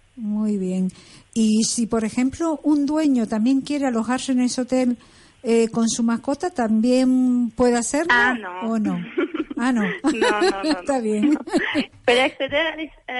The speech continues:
Speaker 2: las instalaciones en el día, sí, para disfrutar, pero no tenemos alojamiento para los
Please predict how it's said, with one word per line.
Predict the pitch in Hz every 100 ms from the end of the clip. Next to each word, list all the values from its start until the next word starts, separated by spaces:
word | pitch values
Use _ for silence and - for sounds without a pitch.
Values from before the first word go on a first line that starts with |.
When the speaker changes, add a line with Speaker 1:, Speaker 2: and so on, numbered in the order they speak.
| 254
Speaker 2:
las | 262
instalaciones | 277 254 240 240 - 262 247 247
en | 226
el | 214 220
día, | 254 311 294 285 -
sí, | 247
para | 277 226 202
disfrutar, | 196 202 - - 233 233 254
pero | 220 208 202 196 202 - - -
no | - 233
tenemos | 240 226 226 240
alojamiento | 220 233 233 220 233 233 240 220
para | 208 208 208
los | 202 208